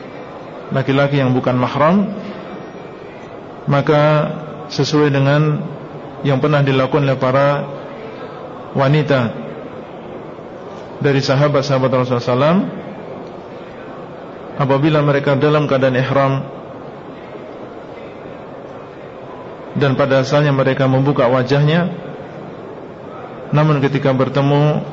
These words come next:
dengan laki-laki yang bukan mahramnya, laki-laki asing, maka mereka menjulurkan kain dari atas kepalanya,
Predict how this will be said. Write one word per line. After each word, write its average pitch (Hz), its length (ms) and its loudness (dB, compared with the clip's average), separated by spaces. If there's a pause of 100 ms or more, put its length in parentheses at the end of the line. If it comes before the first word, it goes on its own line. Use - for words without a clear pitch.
(220)
dengan 139 240 4
laki-laki 139 640 2
yang 123 160 2
bukan 165 640 4
mahramnya, 151 720 2 (1080)
laki-laki 131 480 2
asing, 165 480 4 (1400)
maka 147 260 2
mereka 139 380 2
menjulurkan 139 800 4
kain 165 580 4 (720)
dari 135 240 2
atas 135 320 2
kepalanya, 120 640 2